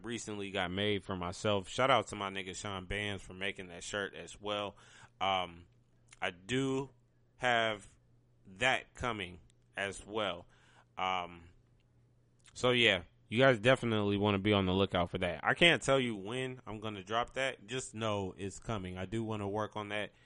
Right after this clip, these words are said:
and get started with that. You feel me? Because getting your brand out there is important. And that's exactly what I'm trying to do. I've worked hard for my podcast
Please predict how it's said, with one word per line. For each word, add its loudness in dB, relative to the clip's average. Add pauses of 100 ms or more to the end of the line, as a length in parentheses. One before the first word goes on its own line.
(340)
and 2
get 0
started 4
with -4
that. -4
You -8
feel -4
me? -2
Because -2 (400)
getting 0
your 2
brand 2
out 0
there -2
is -6 (100)
important. -2 (340)
And -6
that's -4
exactly -2
what 0
I'm -2
trying -2
to -4
do. -2
I've 0
worked -2
hard 2 (180)
for -2 (100)
my -2
podcast 0